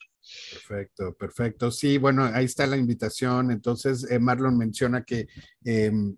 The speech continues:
la universidad, pues, tiene dieciséis o diecisiete facultades. Entonces, pues, el, el, el espectro académico es muy amplio y entonces, em,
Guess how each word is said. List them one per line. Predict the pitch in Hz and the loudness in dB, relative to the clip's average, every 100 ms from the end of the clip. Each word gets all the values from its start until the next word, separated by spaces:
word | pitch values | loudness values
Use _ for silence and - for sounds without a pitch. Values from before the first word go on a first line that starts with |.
| - | -4
la | 120 113 | 0 4
universidad, | 120 127 - 143 127 | 4 2 2 2 2
pues, | 131 - | -2 0
tiene | 131 131 120 | 2 2 0
dieciséis | 117 - 107 131 131 123 | -2 -4 0 2 2 2
o | 113 | 0
diecisiete | 107 - 107 127 117 120 110 - - - - | 0 -4 -2 -2 2 2 0 -4 -14 -18 -4
facultades. | 120 - 120 107 131 127 131 147 - | -2 2 0 4 6 6 4 2 -2
Entonces, | 110 110 120 135 123 - _ _ _ - | -8 -2 0 0 -4 -6 _ _ _ -4
pues, | 113 120 | -2 0
el, | 107 101 - _ - - _ | -2 -4 -10 _ -20 -20 _
el, | 107 107 107 | -4 -2 -2
el | 113 | 0
espectro | 117 - 135 117 - 135 123 117 | 0 2 2 2 2 4 4 4
académico | 110 120 123 127 120 120 | 0 0 0 0 -2 -2
es | |
muy | 113 127 143 | 0 2 2
amplio | 131 131 135 156 131 | 0 0 0 0 0
y | 117 113 | 0 0
entonces, | 104 120 - 123 120 - - | 0 -4 0 -2 -2 -6 -4
em, | 110 104 104 101 101 92 | 0 0 0 -2 -4 -6